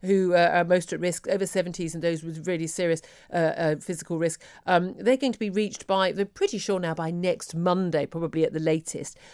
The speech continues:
Um, we are, we are looking at already massive falls in the death rate, in the hospitalisation rate, the number of people in hospital, the number of people in I C U,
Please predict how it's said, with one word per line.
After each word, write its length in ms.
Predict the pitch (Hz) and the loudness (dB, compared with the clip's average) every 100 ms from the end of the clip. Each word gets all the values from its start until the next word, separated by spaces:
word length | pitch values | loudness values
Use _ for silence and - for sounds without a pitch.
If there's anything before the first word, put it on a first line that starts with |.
| - | -2
Um, 300 | 226 233 233 - - - | 2 2 0 -6 -20 -16
we 440 | - 220 262 269 | -10 -2 0 6
are, 420 | 262 262 254 - | 6 6 4 2
we 240 | 240 254 285 | 0 0 2
are 100 | 294 | 2
looking 380 | 285 330 302 247 | 0 -2 -4 0
at 200 | 220 - | 0 0
already 880 | 247 247 262 285 226 165 156 196 - | -2 4 6 6 2 -4 -6 -8 -6
massive 560 | 214 240 285 - 277 | 0 0 0 0 -2
falls 640 | 254 240 214 170 170 - - | 0 0 0 -2 -8 -12 -2
in 360 | 208 190 180 170 | 0 2 0 -2
the 120 | 170 | -2
death 380 | 170 156 - 156 | -2 -4 -8 -10
rate, 300 | 139 170 180 | -8 -6 -6
in 120 | 180 | -6
the 60 | |
hospitalisation 1120 | 180 208 - 196 196 185 185 175 175 - 147 147 | -6 -8 -8 -6 -4 -2 -2 0 -2 -2 -10 -10
rate, 140 | 143 - - - | -10 -12 -20 -8
the 100 | 190 | -2
number 220 | 190 196 | 0 0
of 100 | 202 | -2
people 360 | - 214 202 196 | -2 -4 0 0
in 200 | 196 196 | 2 2
hospital, 440 | 165 180 - 147 | 0 -8 -8 -12
the 40 | 139 | -8
number 180 | 147 175 | -8 -6
of 80 | |
people 240 | 180 190 196 | -6 -6 -4
in 140 | 196 | -4
I 200 | - 185 | -2 -2
C 260 | 180 - 190 | -2 -6 -6
U, 320 | 180 180 147 | -4 -2 -4